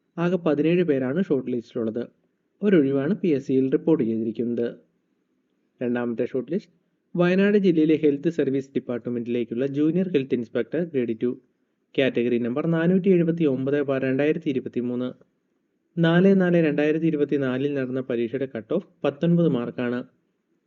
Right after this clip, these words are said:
മെയിൻ ലിസ്റ്റിൽ അൻപത് പേരും സപ്ലിമെന്റ് ലിസ്റ്റിൽ മുപ്പത്തിനാല് പേരുമാണുള്ളത്. ആകെ എൺപത്തിനാല് പേരാണ് ഷോർട്ട് ലിസ്റ്റിലുള്ളത്.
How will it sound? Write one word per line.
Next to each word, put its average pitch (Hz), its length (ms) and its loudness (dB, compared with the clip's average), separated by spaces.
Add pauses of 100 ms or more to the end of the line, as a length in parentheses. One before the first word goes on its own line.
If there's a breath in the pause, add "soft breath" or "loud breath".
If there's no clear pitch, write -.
മെയിൻ 135 220 0
ലിസ്റ്റിൽ 135 340 -2
അൻപത് 131 360 -2
പേരും 113 360 -2 (400)
സപ്ലിമെന്റ് 180 440 0
ലിസ്റ്റിൽ 175 240 0
മുപ്പത്തിനാല് 147 680 0
പേരുമാണുള്ളത്. 117 760 -2 (600)
ആകെ 170 220 0
എൺപത്തിനാല് 165 680 2
പേരാണ് 139 380 0
ഷോർട്ട് 123 280 0
ലിസ്റ്റിലുള്ളത്. 120 580 -4